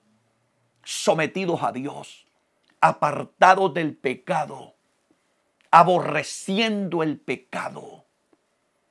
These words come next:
aborreciendo todo lo que Dios aborrece. Para mí esa es la auténtica vida cristiana. Yo no creo en ese cristianismo que sales del mundo y sigues siendo el mismo mundano en, en la iglesia.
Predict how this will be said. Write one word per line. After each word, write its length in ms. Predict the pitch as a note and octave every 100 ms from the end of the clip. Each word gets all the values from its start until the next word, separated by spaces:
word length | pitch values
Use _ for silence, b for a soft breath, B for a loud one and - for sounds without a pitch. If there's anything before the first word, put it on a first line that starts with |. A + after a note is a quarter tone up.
| _ _ _ _ _
aborreciendo 920 | F3+ F#3 F3+ E3+ E3 G#3 A3+ G#3+ F#3
todo 300 | - G3+ F#3+
lo 120 | F3+ D#3
que 140 | C3
Dios 280 | D3 E3 -
aborrece. 800 | C#3+ A#2+ - D#3+ - - - _ _ _ _ _ _ _ _ _ _ _ _ _ _ _ _ _ _ _ _ _ _ _
Para 240 | - E3 E3+
mí 160 | A3
esa 180 | G#3+ G#3+
es 120 | G#3
la 200 | G3 E3+
auténtica 1040 | D#3 D#3 C3+ - A3+ G#3+ F3 C3+ D#3 - B2+
vida 340 | D3 D#3+ C#3
cristiana. 840 | - B2 - - D3 B2+ C3 - - b b b b
Yo 280 | D#3 F3 A#3+
no 240 | A#3+ G3
creo 360 | - A#3+ B3 G#3+
en 100 | F#3
ese 240 | G#3+ -
cristianismo 920 | - F3 - F#3 D#3+ G#3+ - D3 A#2 - b b b
que 120 | G3+
sales 480 | E3+ - A#3 A#3+ D#3
del 160 | F#3+ F3+
mundo 420 | G3 A#3+ G#3 E3+
y 60 |
sigues 360 | D#3 A#3+ G#3 -
siendo 360 | - A3+ G3+ F3
el 80 |
mismo 320 | E3 G3+ D#3 F#3
mundano 540 | D3+ C3+ F3+ F#3 C#3+
en, 120 | C#3
en 160 | C#3+ C#3+
la 100 | A#2
iglesia. 520 | A2+ A#2+ - C3 -